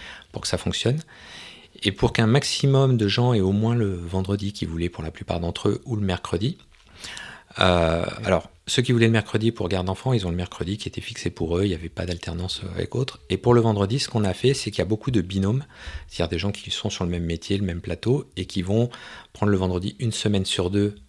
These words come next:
Speaker 1: à intervalle, puis un autre jour dans la semaine, l'autre semaine. Comme ça, ils ont au moins la moitié des vendredis de l'année.
Speaker 2: D'accord.
Speaker 1: Et en en organisant tout ça, en demandant aux équipes de s'organiser comme ça, bah, en fait, ça s'est fait tout seul. C'est-à-dire que c'est pas les, c'est même pas les managers qui ont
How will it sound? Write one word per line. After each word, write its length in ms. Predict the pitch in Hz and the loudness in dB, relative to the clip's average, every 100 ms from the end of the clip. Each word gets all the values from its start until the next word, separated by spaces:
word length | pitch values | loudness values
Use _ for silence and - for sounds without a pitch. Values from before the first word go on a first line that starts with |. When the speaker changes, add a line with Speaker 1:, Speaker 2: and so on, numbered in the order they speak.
| _ | _
Speaker 1:
à 140 | - 95 | -4 -2
intervalle, 520 | 95 85 85 101 135 - | -2 -4 -2 -2 -4 -6
puis 140 | - | -2
un 100 | 98 | 0
autre 120 | 95 | 0
jour 100 | 101 | 0
dans 80 | 92 | -2
la 100 | 87 | -2
semaine, 280 | - 95 90 | -4 -2 -2
l'autre 180 | 85 - | -4 -6
semaine. 300 | 87 92 117 | -4 -2 -4
Comme 160 | - | -6
ça, 160 | 95 110 | -4 0
ils 100 | 101 | 0
ont 80 | 98 | -2
au 100 | 113 | -2
moins 180 | 98 101 | 2 2
la 100 | 104 | 0
moitié 280 | 90 90 98 | -2 -4 -4
des 80 | 95 | -6
vendredis 320 | 87 85 90 | -6 -6 -8
de 60 | 85 | -6
l'année. 240 | 85 120 - - - - - | -6 -8 -10 -20 -18 -16 -14
Speaker 2:
D'accord. 260 | 104 - 98 - | -14 -12 -14 -4
Speaker 1:
Et 160 | - 101 | 2 6
en 680 | 101 98 95 92 90 90 90 - _ - - - | 6 6 4 2 0 -2 -4 -8 _ -20 -20 -6
en 120 | 98 | 2
organisant 480 | 107 127 131 127 123 | 4 6 6 6 4
tout 140 | 123 113 | 2 0
ça, 140 | 143 | 0
en 80 | 156 | 2
demandant 360 | 113 104 113 | 4 4 2
aux 60 | 110 | 2
équipes 320 | 101 110 139 | 0 0 0
de 80 | 113 | 0
s'organiser 520 | - 101 107 110 104 | 0 2 2 2 0
comme 180 | 101 95 | 0 0
ça, 180 | - 135 | 2 0
bah, 100 | 135 | 0
en 60 | 92 | -2
fait, 180 | - | -2
ça 80 | - | -2
s'est 140 | - 104 | -4 -4
fait 140 | 104 | -6
tout 180 | - 110 | -6 -4
seul. 320 | - 92 104 - | 0 0 -2 -10
C'est-à-dire 220 | - - | -12 -8
que 240 | - 80 | -4 -4
c'est 140 | - - | -4 -2
pas 120 | 101 | 0
les, 100 | 107 98 | 0 -2
c'est 100 | - | -4
même 120 | 95 | -2
pas 80 | 120 | 2
les 80 | 113 | 2
managers 360 | 95 95 104 - | 2 -2 -4 -6
qui 100 | |
ont 60 | - | -8